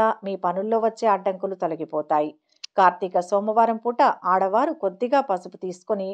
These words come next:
అందులో కొంచెం నెయ్యి కలిపి శరీరానికి రాసుకుని ఐదు నిమిషాల తర్వాత స్నానం చేస్తే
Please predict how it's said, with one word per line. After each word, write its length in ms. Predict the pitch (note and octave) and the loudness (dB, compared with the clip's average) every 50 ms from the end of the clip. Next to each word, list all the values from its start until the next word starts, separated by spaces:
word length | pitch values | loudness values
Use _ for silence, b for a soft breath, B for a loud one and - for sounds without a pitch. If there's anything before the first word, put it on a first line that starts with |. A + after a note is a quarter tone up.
| - - | -8 -6
అందులో 340 | F3+ F#3 F#3 F3+ F3+ F3 E3 - | -6 -4 -2 -2 0 0 0 -2
కొంచెం 380 | - - F3 F3 F3 - F#3 F3 F3 | -2 -4 -6 -6 -4 -4 -4 -4 -4
నెయ్యి 240 | E3+ E3 F3 G3+ | -6 -4 -4 -2
కలిపి 340 | G3+ - G3 G3 F#3+ A#3+ C4 F4 G#4+ B B B B B B - | 0 2 0 0 2 0 0 -2 -2 B B B B B B 4
శరీరానికి 560 | C4+ B3+ B3+ D4 E4 E4 D4+ C4 A#3 G3+ G3 | 6 6 6 6 4 2 2 0 0 0 2
రాసుకుని 520 | F#3 F3+ F3 F3+ F3+ - - G3+ G3 G3+ G3+ - - F#3 | 4 4 4 2 0 -2 -6 -6 -4 -4 -6 -6 -4 -2
ఐదు 220 | F#3+ G3 F#3+ F#3+ | -2 0 0 -2
నిమిషాల 400 | F#3+ F#3 F3+ F3 - G#3+ F#3+ F#3 | -4 -6 -6 -4 0 0 0 0
తర్వాత 340 | F3+ F#3+ F#3 E3+ E3 E3 E3 | 0 -2 -2 0 0 -2 -2
స్నానం 460 | E3 - - - F#3 E3+ F3 G3 G#3 | -6 -12 -8 -4 -2 -2 -2 -2 -4
చేస్తే 400 | G3+ - F#3 F3+ F3+ - - C4 | -6 -6 -6 -6 -4 0 2 2